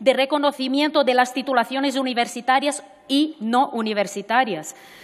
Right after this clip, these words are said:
Reduzcan el plazo de estancia requerido para el acceso y el, a,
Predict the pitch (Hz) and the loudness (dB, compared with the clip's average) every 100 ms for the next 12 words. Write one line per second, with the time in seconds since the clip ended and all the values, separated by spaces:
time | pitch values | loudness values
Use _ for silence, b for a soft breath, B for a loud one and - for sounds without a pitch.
0 | B B 247 247 311 349 - 381 381 - | B B 4 6 8 6 6 2 2 2
1 | 247 - 285 320 320 370 277 262 - 269 | 0 4 4 6 4 4 4 2 4 4
2 | 285 311 311 302 285 254 254 285 311 277 | 4 4 4 4 2 2 2 2 4 4
3 | 269 262 247 - 285 294 302 285 247 240 | 4 4 0 2 2 4 4 4 4 4